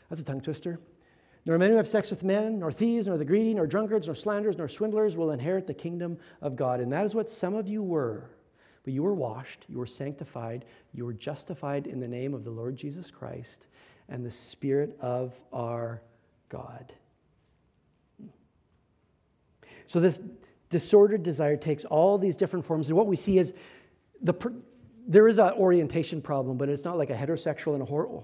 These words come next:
homosexual orientation. That's not the ultimate problem. The problem is self-orientation versus God orientation. All of us in our sin, we have a, a self-orientation. We make idols of our own desires.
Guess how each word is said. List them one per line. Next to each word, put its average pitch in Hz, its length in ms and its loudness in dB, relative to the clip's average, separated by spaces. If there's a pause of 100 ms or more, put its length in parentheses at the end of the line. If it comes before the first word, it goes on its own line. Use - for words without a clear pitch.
homosexual 151 500 -4
orientation. 139 500 -2
That's 156 180 0
not 175 160 -6
the 139 80 -6
ultimate 135 300 -6
problem. 143 380 -4 (280)
The 180 80 2
problem 190 400 6
is 160 220 0 (160)
self-orientation 196 1120 6
versus 156 320 -2
God 143 220 0
orientation. 127 640 -2 (680)
All 208 220 10
of 208 80 8
us 190 160 4
in 196 100 0
our 180 120 8
sin, 185 220 8
we 180 100 8
have 180 120 8
a, 175 100 4 (140)
a 156 100 -2
self-orientation. 175 1120 6
We 190 100 8
make 190 220 6 (260)
idols 220 480 8
of 175 160 4
our 185 240 8
own 208 760 8 (320)
desires. 180 1160 6